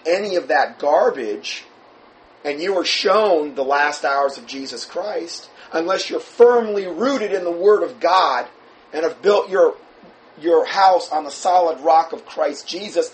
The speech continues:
as the Bible commands us to do, when the winds come and the waves come, you're gonna be swept away. Because you've put your trust in either a man or a false denomination and not the Word of God.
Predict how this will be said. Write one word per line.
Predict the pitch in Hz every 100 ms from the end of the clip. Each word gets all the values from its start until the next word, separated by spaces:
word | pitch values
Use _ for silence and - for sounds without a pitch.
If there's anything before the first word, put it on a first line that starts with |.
| - -
as | 147
the | 147
Bible | 165 156 156
commands | 147 139 151 180 220 165
us | -
to | -
do, | - 190 277 214 214 - _ - -
when | 202
the | 190
winds | 170 220 240 226 -
come | - 220 233
and | 214
the | 180
waves | 165 214 233 226
come, | - 175 156 156 -
you're | 226 220
gonna | 214
be | 196
swept | - - 247 -
away. | - 175 220 175 - - _ - _ _ _ _ -
Because | 175 220 208 -
you've | 226 226 - - -
put | - 254 -
your | 196
trust | - 202 208 -
in | 170
either | 170 180 170
a | 151
man | 147 180 196 226 226 - - - - - - - _ _ _ - - - - - - - - - -
or | 147 160
a |
false | - - 190 - -
denomination | 180 170 175 170 160 202 208 240 233
and | 160 160
not | 175 196 -
the | 170
Word | 170 175 170
of | -
God. | 190 240 156